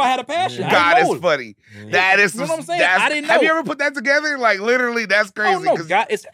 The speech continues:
Speaker 1: it's happening for you, not to you. I'm telling you. That's why I believe in that, because it's like,
Speaker 2: That's wild.
Speaker 1: moms came to
Speaker 3: That's
Speaker 1: me one day and was
Speaker 3: wild.
Speaker 1: like,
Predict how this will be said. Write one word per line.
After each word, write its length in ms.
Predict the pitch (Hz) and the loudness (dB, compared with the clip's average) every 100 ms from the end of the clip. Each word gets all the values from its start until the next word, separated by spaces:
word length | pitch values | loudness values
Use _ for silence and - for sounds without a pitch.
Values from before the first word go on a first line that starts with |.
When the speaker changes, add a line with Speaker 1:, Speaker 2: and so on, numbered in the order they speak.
| _ | _
Speaker 1:
it's 160 | 175 160 | -12 -8
happening 460 | 196 214 233 233 | -4 -4 -4 -12
for 300 | 214 - 214 | -12 -10 -8
you, 160 | 226 214 | -6 -8
not 280 | 185 185 180 | -10 -12 -12
to 200 | - 220 | -12 -12
you. 160 | 196 143 | -12 -14
I'm 100 | 139 | -16
telling 360 | - 202 196 | -12 -10 -10
you. 80 | 160 | -8
That's 200 | 139 160 | -10 -10
why 140 | 180 151 | -12 -10
I 100 | 143 | -10
believe 400 | 135 135 208 185 | -10 -10 -8 -10
in 100 | 160 | -8
that, 180 | 151 131 | -8 -10
because 280 | 143 170 | -12 -12
it's 100 | 156 | -10
like, 240 | 165 160 143 107 | -6 -6 -8 _
Speaker 2:
That's 180 | 104 95 | -20 -20
wild. 160 | 92 139 | -18 -4
Speaker 1:
moms 380 | 175 277 262 - | -2 -2 -6 -10
came 180 | 220 220 | -12 -10
to 120 | 208 | -10
Speaker 3:
That's 60 | |
Speaker 1:
me 180 | 196 285 | -10 -8
one 240 | 233 196 175 | -8 -8 -8
day 160 | 180 | -8
and 80 | 170 | -8
was 140 | 160 | -10
Speaker 3:
wild. 160 | 160 156 | -10 -10
Speaker 1:
like, 100 | 131 | -12